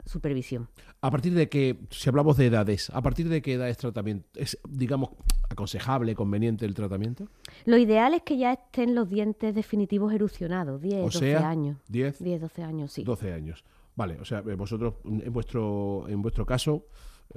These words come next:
Speaker 2: eh, contáis con, no sé, consultas, tengo, tengo entendido, interconsultas se llama así, especializadas, ¿no? En la que incluso vais
Speaker 1: Claro.
Speaker 2: temas de niños.
Speaker 1: Sí, muchas veces, eh, en los adultos es muy fa-, normalmente el adulto solicita él
Speaker 2: Sí.
Speaker 1: su consulta de ortodoncia,
Speaker 2: Sí.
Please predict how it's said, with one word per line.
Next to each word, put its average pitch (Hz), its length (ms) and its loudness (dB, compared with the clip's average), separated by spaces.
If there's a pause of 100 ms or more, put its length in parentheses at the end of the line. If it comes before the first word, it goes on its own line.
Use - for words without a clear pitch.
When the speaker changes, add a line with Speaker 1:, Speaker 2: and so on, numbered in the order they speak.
Speaker 2:
eh, 53 240 -8
contáis 123 360 0
con, 113 400 -2
no 117 100 0
sé, 104 180 -4
consultas, 127 560 -2
tengo, 123 220 0
tengo 151 300 0
entendido, 135 420 2
interconsultas 151 720 2
se 127 80 0
llama 139 200 0
así, 170 100 -2
especializadas, 95 680 -2
¿no? 170 180 -4
En 110 80 -2
la 92 100 0
que 98 80 -4
incluso 98 260 -6
vais 113 100 2
Speaker 1:
Claro. 233 180 2 (120)
Speaker 2:
temas 214 60 0
de 98 60 0
niños. 135 280 0
Speaker 1:
Sí, 254 120 6
muchas 240 280 6
veces, 254 360 2
eh, 196 260 0
en 202 160 0
los 202 140 0
adultos 269 400 0
es 285 40 6
muy 254 140 4
fa-, - 220 -2
normalmente 247 540 2
el 269 60 2
adulto 262 540 2 (140)
solicita 214 720 -2
él 233 220 -2 (120)
Speaker 2:
Sí. 120 100 -2
Speaker 1:
su 214 100 2
consulta 202 520 2
de 214 80 2
ortodoncia, 180 580 0
Speaker 2:
Sí. 117 200 0